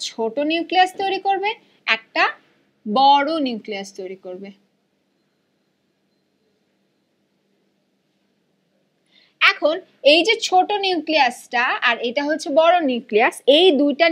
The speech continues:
নিউক্লিয়াস হচ্ছে দুইটা কাজের। এই নিউক্লিয়াসটা হচ্ছে নালিকা নিউক্লিয়াস, আর এটা হচ্ছে জেনারেটিভ নিউক্লিয়াস। এখন এই নালিকা নিউক্লিয়াসের কাজ কি বা টিউব নিউক্লিয়াসটার কাজ কি?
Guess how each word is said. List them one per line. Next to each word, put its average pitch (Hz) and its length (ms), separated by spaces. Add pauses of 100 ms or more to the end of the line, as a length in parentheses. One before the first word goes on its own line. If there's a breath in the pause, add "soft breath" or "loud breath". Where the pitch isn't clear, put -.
নিউক্লিয়াস 285 520
হচ্ছে 330 220 (180)
দুইটা 277 280 (120)
কাজের। 165 320 (720 loud breath)
এই 415 100 (200)
নিউক্লিয়াসটা 370 640
হচ্ছে 392 180 (140)
নালিকা 240 460
নিউক্লিয়াস, 359 540 (360)
আর 208 160 (100)
এটা 269 380
হচ্ছে 359 540
জেনারেটিভ 370 720
নিউক্লিয়াস। 208 800 (300 loud breath)
এখন 330 320
এই 427 100
নালিকা 330 560
নিউক্লিয়াসের 359 720
কাজ 233 360
কি 214 140
বা 208 120
টিউব 381 460
নিউক্লিয়াসটার 349 760
কাজ - 400
কি? - 200